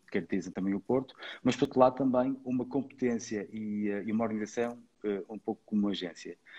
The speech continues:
Mas também tínhamos outros objetivos, por exemplo, nós não queríamos crescer em número, ou seja, nós queríamos manter aqui uma unidade especial, eh, de ataque, ou seja, não queríamos que, que o, o volume fosse, eh, o output do nosso trabalho, queria-,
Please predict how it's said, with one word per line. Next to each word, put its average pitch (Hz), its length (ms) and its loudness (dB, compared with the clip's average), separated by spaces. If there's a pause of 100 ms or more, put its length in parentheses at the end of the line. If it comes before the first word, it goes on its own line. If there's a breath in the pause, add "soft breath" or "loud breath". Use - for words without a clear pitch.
(220 loud breath)
Mas 127 160 6
também 165 140 8
tínhamos 147 260 6
outros 147 200 2
objetivos, 143 420 2
por - 80 -14
exemplo, 92 180 -6
nós 101 140 -4
não 107 100 -4
queríamos 117 560 0
crescer 135 400 0
em 131 80 0
número, 147 340 0
ou 104 120 -2
seja, 92 260 -4
nós 104 120 -4
queríamos 113 260 0
manter 117 160 2
aqui 110 160 -4
uma 110 120 2
unidade 104 480 4 (280 loud breath)
especial, - 720 0 (400 loud breath)
eh, 101 280 -2
de 98 100 -4
ataque, 104 420 -2
ou 104 60 -8
seja, 95 260 -10
não 104 140 -6
queríamos 107 340 -2
que, 98 640 -4
que - 100 -6
o, 92 560 -2
o 107 120 2
volume 107 420 8
fosse, 110 460 4 (340)
eh, 92 420 -2 (320)
o 110 80 2
output 110 340 2
do 104 40 -4
nosso 104 180 -2
trabalho, 104 380 2 (380 loud breath)
queria-, 101 260 0